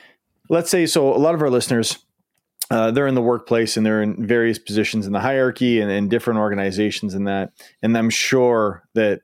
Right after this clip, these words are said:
they receive hundreds of emails a day and Teams messages, Slack messages, you name it. If they wanna be, uh, improve their email writing, what can they, what can they do aside from removing the so's and the that's?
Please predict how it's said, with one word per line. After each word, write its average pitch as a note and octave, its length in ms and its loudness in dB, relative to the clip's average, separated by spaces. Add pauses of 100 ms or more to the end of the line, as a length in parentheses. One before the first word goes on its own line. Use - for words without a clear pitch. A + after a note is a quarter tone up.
(100)
they G2+ 460 -2
receive G2+ 420 -2
hundreds G#2 340 -4
of F2 60 -8
emails F2+ 400 -4
a F2 40 -8
day E2 360 -4 (120)
and F#2 480 -4 (140)
Teams G2+ 380 -4
messages, F2+ 420 -6
Slack G2 340 -2
messages, F2+ 460 -6
you G2+ 100 0
name F2+ 280 -2
it. F2 160 -6 (480)
If D#3 180 -6
they D#3+ 140 0
wanna D#3+ 260 0
be, B2 400 0 (160)
uh, C2 40 -14 (120)
improve B2 400 0
their A2 220 2
email G#2+ 360 0
writing, - 460 -4 (580)
what B2 340 0
can A#2 160 0
they, G2+ 220 2
what A#2 220 0
can A2 120 0
they G2+ 100 0
do F2 240 0
aside G2 300 -2
from F#2 260 0
removing F#2+ 340 0
the F2 80 -2
so's F2 380 -2
and D#2+ 120 -8
the D#2 60 -8
that's? - 520 -8